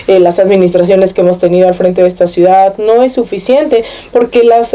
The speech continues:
democracias realmente constituidas o que cada vez se hacen más democracias, eh, pues en realidad lo que tienen es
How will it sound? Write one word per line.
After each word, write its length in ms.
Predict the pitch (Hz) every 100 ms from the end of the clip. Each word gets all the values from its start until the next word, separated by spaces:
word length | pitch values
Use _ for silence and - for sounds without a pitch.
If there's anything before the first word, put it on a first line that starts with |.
| 214
democracias 760 | 226 233 233 233 262 311 311 269
realmente 480 | 240 240 240 247 269
constituidas 1120 | 269 220 - 202 185 208 233 247 226 233 247
o 260 | 185 180 175 -
que 100 | 170
cada 260 | 196 214 240
vez 160 | 233
se 80 | -
hacen 220 | 214 208
más 180 | 208 196
democracias, 720 | 208 190 190 196 180 202 - - - - - - -
eh, 420 | 185 180 175 135 - _ _
pues 200 | - 185
en 120 | 190 190
realidad 320 | 190 202 226
lo 100 | 254
que 120 | 254
tienen 360 | 175 220 226 202
es 140 | 233